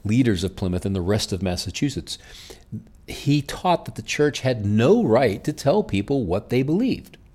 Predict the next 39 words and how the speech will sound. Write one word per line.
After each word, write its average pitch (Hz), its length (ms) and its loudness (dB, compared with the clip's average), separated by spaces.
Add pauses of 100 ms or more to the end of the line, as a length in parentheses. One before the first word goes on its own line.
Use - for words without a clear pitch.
(480)
So, 110 420 6 (600)
the 107 180 2
leaders 104 560 4
of 90 240 -2
Plymouth - 340 -8
came 175 300 2
to 160 200 4
have 95 280 0
him 120 160 4
arrested. 135 680 -2 (380)
Again, 85 300 -4
this 85 160 -6
is 92 80 -10
pretty 82 260 -10
ironic 82 420 -8
because 85 200 -8
the - 80 -8
whole 123 300 -2
reason 95 360 0
that - 280 -10
everyone 127 640 0 (240)
was 120 240 6
in 143 240 2
Plymouth 151 320 0
in 131 80 0
the 127 60 0
first 190 280 0
place 87 260 -2 (380)
and 117 140 4
that 120 100 0
they 135 260 4
had 117 300 2
taken 156 320 4
this 123 180 2
dangerous 131 500 2
voyage 127 280 2
across 127 280 0
the 123 120 0
ocean 139 400 4